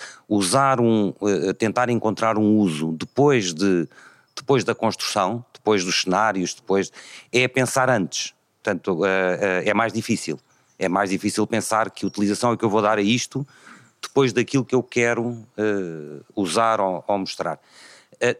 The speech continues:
estamos a fazer com, com muita falta de tempo. E penitencio-me que não, <laughs> que estamos a dar pouca atenção a, a este projeto, estamos a fazer a adaptação disto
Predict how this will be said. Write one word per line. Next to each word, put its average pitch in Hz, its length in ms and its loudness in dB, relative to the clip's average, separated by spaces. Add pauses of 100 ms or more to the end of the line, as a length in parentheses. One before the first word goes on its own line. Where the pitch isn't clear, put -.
estamos 147 360 0
a 131 80 2
fazer 98 800 0 (760)
com, 110 640 2 (300)
com 104 120 0
muita 131 300 2
falta 117 340 -2
de - 100 -8
tempo. - 480 -4 (720)
E 98 200 2
penitencio-me 120 1120 2
que - 140 -4
não, 107 80 2 (260)
<laughs> - 0 -
que - 380 -18
estamos 120 280 0
a 120 60 4
dar 120 200 0
pouca 120 280 -2
atenção 110 500 -2
a, 101 300 2
a 98 40 4
este 98 280 2
projeto, 95 440 0
estamos 113 220 0
a 107 60 2
fazer 104 240 2
a 101 60 2
adaptação 107 480 -2
disto 113 340 0